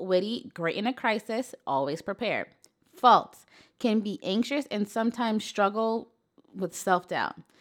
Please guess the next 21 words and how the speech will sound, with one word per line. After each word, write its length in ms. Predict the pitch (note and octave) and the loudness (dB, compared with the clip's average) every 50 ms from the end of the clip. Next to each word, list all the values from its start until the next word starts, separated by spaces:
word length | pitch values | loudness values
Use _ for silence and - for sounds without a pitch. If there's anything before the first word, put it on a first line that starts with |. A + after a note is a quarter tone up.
| - _ _ - - - - - | -20 _ _ -18 -18 -18 -18 -18
<laughs> 600 | - - - _ - - - - - - - - | -18 -20 -20 _ -20 -20 -20 -18 -16 -16 2 4
Their 100 | C4+ A#3+ | 4 4
basic 460 | G#3+ A3+ B3 B3+ B3+ - F4 F#4 - | 8 8 8 8 8 4 -4 -6 -6
fear 420 | - D#4 C#4 B3 A#3+ A#3 A#3+ B3+ - - - - - - - - - | -6 -2 2 2 2 2 0 -6 -10 -18 -20 -20 -20 -20 -20 -8 -2
is 160 | A3 B3 A#3+ | -2 -2 -2
to 120 | - C4+ A#3 | -2 -6 -6
be 120 | A#3 A#3+ | -4 -4
without 460 | A3 G#3+ G#3 - G#3 G#3+ G#3 G#3+ - | -4 -4 -4 0 0 0 0 0 -6
security 500 | - B3 - - B3+ B3+ B3+ A#3+ B3 A#3 | -10 -12 -8 -2 0 0 0 0 0 -4
and 140 | G#3+ G3+ - | -4 -6 -6
support, 520 | - G3 G3 _ - B3+ C4+ D4+ D#4 - - _ _ _ _ _ _ - | -8 -12 -10 _ -2 0 2 2 0 0 -4 _ _ _ _ _ _ -6
and 240 | G3 G3 F#3+ F#3+ | -4 -2 -2 -2
their 120 | F#3 F#3 E3+ | -2 -2 -2
basic 320 | - F3 F3+ - G#3+ F#3+ | -2 -4 -4 -4 -8 -8
desire 560 | F3+ G3 F#3+ F3 F#3+ F#3+ G#3 A3 A#3 A#3+ A#3+ A#3+ | -8 -8 -6 -2 -2 0 0 0 -2 -4 -4 -4
is 140 | - G3 - | -6 -8 -8
to 140 | - - F#3+ | -8 -10 -12
have 460 | F3+ - - C#4 D4 D#4+ E4 D4+ - | -10 -4 0 4 8 8 8 8 6
security 460 | - - F#3 - - F3+ D#3 D3+ D3+ - | 2 -4 -8 -6 -6 -8 -8 -6 -8 -8
and 180 | C#3+ D#3 D#3 - | -8 -8 -8 -8
support. 380 | - - - D3 - - - | -10 -12 -10 -10 -10 -10 -12